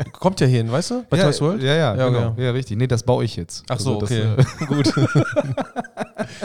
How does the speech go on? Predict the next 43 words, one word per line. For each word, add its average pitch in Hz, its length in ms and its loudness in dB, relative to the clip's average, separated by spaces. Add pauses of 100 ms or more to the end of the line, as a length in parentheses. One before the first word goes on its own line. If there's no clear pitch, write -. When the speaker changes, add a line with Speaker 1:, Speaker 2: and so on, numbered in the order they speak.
(360)
Speaker 2:
Von 131 180 -4
wem 143 180 0
hast 147 220 -2
du, 131 140 -2
von, - 240 -12
von 127 180 0
welchem 135 240 0
Rudolf 139 540 4
hast 139 180 -2
du 139 100 0
den 127 200 -2
Acker - 280 -2
abgekauft? - 800 -6 (160)
Ja. 101 200 -2
Speaker 1:
Äh, 110 240 -4
von, 110 360 -2
äh, 101 360 -4
Speaker 2:
Ich 95 100 -12
glaub, 113 120 -2
der 120 100 4
Speaker 1:
von - 0 -
Speaker 2:
hat 107 120 2
viel 160 160 -2
Geld 143 180 -2
bekommen, 98 400 -4 (160)
Speaker 1:
Ja, 123 260 -8
Speaker 2:
der 107 100 -4
Speaker 1:
der 95 100 0
Speaker 2:
Mensch. 87 240 -4 (460)
Speaker 1:
der 95 100 -4
muss 107 180 -2
jetzt, 110 280 -4
der 101 180 -6
muss 117 180 -4
nicht 127 140 -4
mehr 110 180 -2
wirtsch-, - 320 -6
landwirtschaften 110 680 -2
jetzt 92 140 -4
Speaker 2:
Ja, 107 160 0
Speaker 1:
auf 104 60 -2
Speaker 2:
ja. 98 60 0
Speaker 1:
dem, 92 200 -4